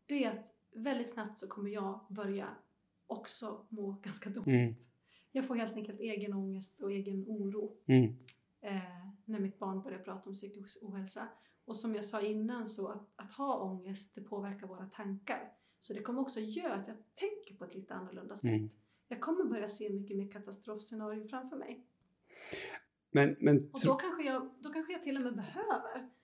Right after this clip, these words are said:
Speaker 1: eh, söka, eh, professionell hjälp. För att jag helt enkelt får jättesvårt att själv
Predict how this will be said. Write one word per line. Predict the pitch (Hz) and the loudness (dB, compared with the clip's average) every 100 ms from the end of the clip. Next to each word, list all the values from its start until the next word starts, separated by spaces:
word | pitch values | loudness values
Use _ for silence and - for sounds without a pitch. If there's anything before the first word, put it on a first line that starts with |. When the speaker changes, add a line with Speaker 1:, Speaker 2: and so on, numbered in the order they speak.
| _ _ _ | _ _ _
Speaker 1:
eh, | 233 214 202 196 | -2 -2 -2 0
söka, | 196 226 196 196 - 233 - - _ _ _ | 2 2 -2 -4 -2 -2 -6 -14 _ _ _
eh, | 233 208 | -4 -4
professionell | 208 220 220 - 208 202 | -2 -6 -6 -4 -2 -2
hjälp. | 214 220 - | -4 -6 -6
För | 254 | -2
att | |
jag | 269 | 0
helt | 240 262 | 0 0
enkelt | 269 247 214 | -2 -4 -6
får | - | -4
jättesvårt | 247 - 220 - 220 | -4 -4 -6 -4 -4
att | - | -6
själv | - 214 202 | -6 -4 -4